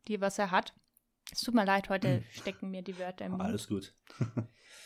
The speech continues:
Speaker 1: Ja, super, super schade. Also Deej, wir wünschen dir für die Zukunft alles, alles Gute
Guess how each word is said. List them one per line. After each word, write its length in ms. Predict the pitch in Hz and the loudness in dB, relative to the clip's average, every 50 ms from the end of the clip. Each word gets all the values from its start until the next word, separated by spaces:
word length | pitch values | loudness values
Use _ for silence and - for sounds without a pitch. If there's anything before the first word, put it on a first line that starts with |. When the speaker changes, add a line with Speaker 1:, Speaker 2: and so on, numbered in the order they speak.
| - - - - - - _ _ _ _ _ _ _ _ _ | -20 -20 -20 -20 -20 -20 _ _ _ _ _ _ _ _ _
Speaker 1:
Ja, 220 | - 220 226 233 220 | -2 0 2 2 2
super, 420 | 220 - - 254 233 - 254 240 | 0 0 -2 -2 0 0 0 0
super 300 | 233 - - 226 - 254 | 0 -2 -2 0 2 0
schade. 380 | 233 - 226 214 220 226 220 - | 2 4 4 6 8 8 8 8
Also 260 | - 233 247 269 294 | 6 6 6 6 2
Deej, 560 | 233 - 262 254 254 247 240 - - - - - | 2 2 4 4 4 4 2 0 -6 -8 -8 -8
wir 240 | 254 220 247 277 254 | -2 0 2 4 4
wünschen 420 | 262 277 302 330 - - 302 277 240 | 6 4 4 4 2 2 2 2 2
dir 500 | - 247 240 247 247 240 240 247 262 262 - _ _ _ | 0 0 2 4 4 4 2 0 -2 -6 -10 _ _ _
für 320 | - - - - 277 294 | -16 -14 -4 2 2 4
die 160 | 294 302 311 302 | 4 4 2 0
Zukunft 1200 | - - - 285 285 277 277 - - 247 247 233 233 233 247 262 262 - - - - _ - - _ _ _ _ _ _ _ _ _ _ _ _ _ _ _ | 0 0 0 2 0 0 -2 -2 0 2 2 2 2 2 2 0 -2 -4 -10 -16 -18 _ -20 -20 _ _ _ _ _ _ _ _ _ _ _ _ _ _ _
alles, 440 | 226 240 247 254 262 254 254 254 - | 10 10 10 10 10 6 4 2 2
alles 440 | - - 226 240 247 233 - - | 2 4 4 4 2 -2 -6 -6
Gute 680 | - 240 240 240 240 226 - 226 214 214 220 233 254 262 | -4 -4 -2 -2 -4 -2 -2 0 2 4 4 4 2 0